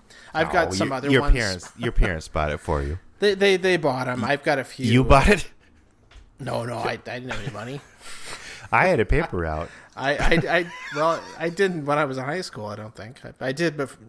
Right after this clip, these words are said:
Speaker 1: middle school.
Speaker 2: Did you have a paper route?
Speaker 1: Yeah, I did.
Speaker 2: Oh, I see now.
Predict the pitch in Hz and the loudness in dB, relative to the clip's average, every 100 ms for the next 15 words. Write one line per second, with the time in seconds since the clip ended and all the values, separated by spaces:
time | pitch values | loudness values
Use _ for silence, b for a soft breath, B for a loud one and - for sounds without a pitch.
0 | - 131 190 196 - 92 110 _ _ _ | -16 -8 -8 -8 -10 -14 -18 _ _ _
1 | _ _ _ _ _ - 135 185 175 190 | _ _ _ _ _ -4 -2 0 0 0
2 | 190 202 202 202 214 196 277 320 247 175 | -2 -2 -2 -6 -2 0 0 -2 -4 -6
3 | 226 170 208 165 - - 185 170 160 160 | -4 0 4 4 2 -4 -6 -4 -6 -10